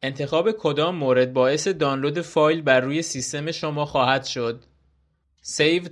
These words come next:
target as. اگر بخواهید بدون استفاده از ماوس اندازهٔ یک پنجره را تغییر داده یا آن را حرکت دهید، از کدام مورد استفاده می کنید؟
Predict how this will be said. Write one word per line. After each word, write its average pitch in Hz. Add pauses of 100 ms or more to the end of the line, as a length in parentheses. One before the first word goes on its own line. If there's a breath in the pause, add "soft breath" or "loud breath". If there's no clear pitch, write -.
target 165
as. 151 (840)
اگر 170
بخواهید 143
بدون 151
استفاده 131
از 139
ماوس 135 (540)
اندازهٔ 139
یک 196
پنجره 139
را 160
تغییر 139
داده 120 (100)
یا 135
آن 160
را 190
حرکت 139
دهید، 123 (380 soft breath)
از 135
کدام 151
مورد 135
استفاده 123
می 123
کنید؟ 123